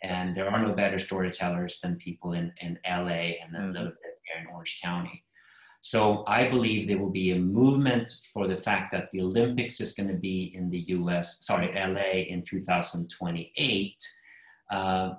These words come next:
Speaker 1: putting that stake in the ground, you know, seven years before it's happening has never been done before. So the influx of money coming into the L A larger basin is gonna be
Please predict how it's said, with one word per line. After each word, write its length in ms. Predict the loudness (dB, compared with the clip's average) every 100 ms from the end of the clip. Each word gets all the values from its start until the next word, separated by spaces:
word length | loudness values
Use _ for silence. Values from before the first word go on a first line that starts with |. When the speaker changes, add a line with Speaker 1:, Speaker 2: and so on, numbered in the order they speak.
| -2
Speaker 1:
putting 240 | 4 6
that 240 | 6 4 2
stake 480 | 0 4 4 4 0
in 100 | -2
the 60 |
ground, 480 | 0 0 0 -2 -6 -4
you 100 | -2
know, 80 | -2
seven 500 | 0 2 2 4 2
years 600 | 4 2 2 -4 -8 -16 _ _ _
before 320 | -4 0 0
it's 140 | 0 2
happening 340 | 0 0 -2
has 140 | -2
never 200 | 0 0
been 220 | 0 -2 0
done 240 | 0 0
before. 320 | -2 -6 -8
So 160 | -6 -4
the 300 | -2 -4 -4
influx 680 | 2 6 6 4 0 0 0
of 80 | 0
money 340 | 2 2 -2
coming 340 | -4 -4 -2 0
into 360 | 0 0 -2
the 180 | -2 0
L 240 | 0 0 0
A 140 | 0
larger 380 | 2 0 -2 -2
basin 520 | 0 0 0 -2 -4 -8 -20 _ _
is 200 | -4 -2
gonna 220 | 0 0
be 260 | 0 -2